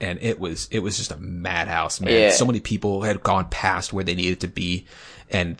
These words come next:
Speaker 1: they all had to turn around. Everyone else was trying to get off the plane. There were a lot of planes that came
Speaker 2: Dude,
Speaker 1: at the same
Speaker 2: exactly,
Speaker 1: time as us.
Speaker 2: 'cause they always, they like to bunch 'em up, right? So you
Speaker 1: Yeah.
Speaker 2: can sort of bash 'em like that.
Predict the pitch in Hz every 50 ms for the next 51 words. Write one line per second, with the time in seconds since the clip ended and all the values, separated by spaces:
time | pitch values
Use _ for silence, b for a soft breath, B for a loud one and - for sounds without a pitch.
0 | - - 95 95 98 85 82 92 90 95 104 - - - - - 104 90 85 85
1 | 87 85 87 92 95 92 - 117 107 98 101 104 95 90 92 - - - - 98
2 | 92 92 92 95 95 - 92 - - 101 104 98 98 101 - - 104 87 85 82
3 | 80 82 - - - - 90 85 78 - - - - 131 123 117 120 127 - 131
4 | - - - 135 123 123 123 - 127 113 101 90 64 - - 131 131 127 123 131
5 | 156 165 165 151 143 131 - - - - 131 117 123 127 147 - - 143 123 113
6 | 113 117 - 120 113 113 - - 92 92 107 107 - - - - - 80 87 107
7 | 123 - - - - - 98 101 90 87 92 92 - - 104 95 107 107 - 110
8 | 98 104 - - 135 131 135 143 - 151 156 165 160 165 b